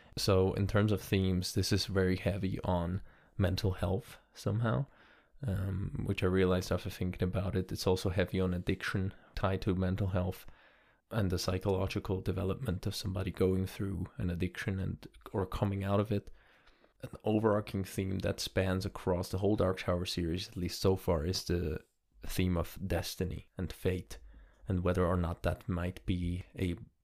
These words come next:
thing that might be challenged, and what it means in the world of Roland. And so the second thing I noticed here was the characters,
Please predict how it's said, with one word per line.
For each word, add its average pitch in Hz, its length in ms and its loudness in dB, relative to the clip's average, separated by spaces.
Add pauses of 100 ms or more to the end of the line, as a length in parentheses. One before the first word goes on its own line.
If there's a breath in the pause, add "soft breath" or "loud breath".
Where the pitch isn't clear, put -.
(120)
thing 92 260 -2
that 90 120 -2
might 90 240 -2
be 90 100 -4
challenged, 92 680 -6 (600 soft breath)
and 90 520 -2
what 95 240 2
it 90 120 -2
means 92 600 -2
in 101 160 -2
the 92 80 0
world 90 380 0
of 87 200 -6
Roland. 90 500 0 (840)
And 107 160 2
so 92 240 6
the 98 120 0
second 104 360 2
thing 95 380 2
I 87 80 0
noticed 95 320 2
here 92 180 4
was 95 360 -2 (100)
the 92 380 2
characters, 104 680 0